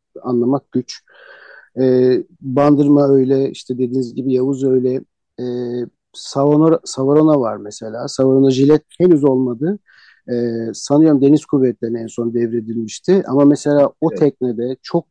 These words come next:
Speaker 1: önemli, e, anıların birikmiş olduğu o tekne turist gezdirdi bir dönem mesela.
Speaker 2: Evet.
Speaker 1: Yani benim içim acıdı. İçini
Speaker 2: Diskotek
Speaker 1: değiştirdiler.
Speaker 2: haline getirildi.
Speaker 1: Evet,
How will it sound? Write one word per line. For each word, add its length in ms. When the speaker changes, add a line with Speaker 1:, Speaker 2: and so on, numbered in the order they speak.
Speaker 1:
önemli, 480
e, 40
anıların 560
birikmiş 420
olduğu 280
o 180
tekne 500
turist 360
gezdirdi 600
bir 100
dönem 320
mesela. 420
Speaker 2:
Evet. 100
Speaker 1:
Yani 400
benim 720
içim 280
acıdı. 540
İçini 420
Speaker 2:
Diskotek 560
Speaker 1:
değiştirdiler. 0
Speaker 2:
haline 340
getirildi. 720
Speaker 1:
Evet, 400